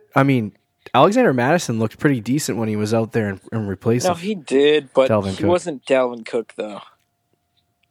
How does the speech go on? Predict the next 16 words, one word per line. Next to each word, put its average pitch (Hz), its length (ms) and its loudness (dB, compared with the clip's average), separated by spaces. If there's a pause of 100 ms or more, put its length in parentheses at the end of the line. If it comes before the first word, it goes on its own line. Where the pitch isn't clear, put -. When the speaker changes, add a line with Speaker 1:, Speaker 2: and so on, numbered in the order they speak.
(100)
Speaker 1:
'Cause 117 140 -2
Dalvin 156 300 4
Cook's 170 200 4
gonna 147 260 2
ask 123 320 0
for 131 200 2
Melvin 120 340 2
Gordon-like 110 540 0
numbers, 95 380 -6 (720)
is 107 140 -8
what 107 160 2
my 104 140 -4
guess 123 160 0
Speaker 2:
Yeah, 123 220 4
Speaker 1:
would 110 140 -2
be. - 60 -16